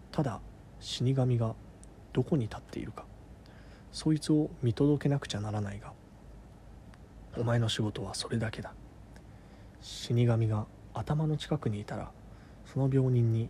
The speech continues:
この水をやりなさい。病人は丈夫になる。だが、死神が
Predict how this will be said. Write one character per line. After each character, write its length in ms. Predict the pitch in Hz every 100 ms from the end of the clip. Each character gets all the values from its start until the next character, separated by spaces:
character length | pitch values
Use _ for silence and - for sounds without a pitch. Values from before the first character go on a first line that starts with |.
| -
こ 180 | - 123
の 100 | 143
水 220 | 143 135
を 100 | 131
や 100 | 123
り 80 | 117
な 120 | 117
さ 140 | 110 107
い。 80 | - - - - - - - - - - -
病 180 | 110
人 220 | 107 110 107
は 120 | 107
丈 160 | 113
夫 120 | 113 113
に 100 | 107
な 100 | 104
る。 80 | - - - - - - - - - - - -
だ 100 | 110
が、 180 | 101 - - - -
死 300 | - - 123
神 220 | 113 113
が 180 | 110 101